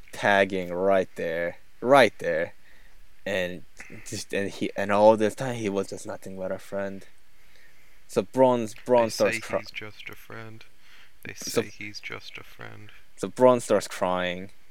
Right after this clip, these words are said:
Speaker 2: Of course.
Speaker 1: Calling himself a beta cuck.
Speaker 2: <laughs>
Speaker 1: And
Speaker 2: They're, they, they've really, they've really gone off the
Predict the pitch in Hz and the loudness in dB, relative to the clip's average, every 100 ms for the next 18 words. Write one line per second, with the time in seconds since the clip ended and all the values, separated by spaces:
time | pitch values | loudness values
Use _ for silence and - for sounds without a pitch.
0 | - - - - - - - - - - | -14 -14 -14 -12 -12 -12 -12 -14 -14 -14
1 | - - 107 107 101 98 - 90 95 - | -12 6 8 8 4 0 2 2 2 4
2 | 98 92 90 - 92 92 - 190 185 - | 6 6 2 -2 0 0 -2 -2 -4 -6
3 | 190 - - - - - - - - - | -12 -12 -14 -14 -14 -12 -12 -14 -14 -14
4 | - - - - - - - - - - | -14 -14 -14 -14 -14 -14 -14 -14 -14 -10
5 | - - - - 104 - - - 175 - | -10 -10 -10 0 2 2 0 -2 -6 -8
6 | - 220 - - - - - - - - | -10 -12 -12 -14 -12 -12 -12 -16 -16 -16
7 | - - - - - 120 120 - 120 - | -16 -16 -12 -8 -4 -2 -2 -6 -12 -12
8 | 123 143 135 135 135 139 135 160 180 120 | -10 -12 -12 -10 -6 -6 -8 -8 -8 -8
9 | 107 131 139 - 95 104 - 117 117 113 | -8 -10 -10 -8 -8 -8 -8 -4 -4 -6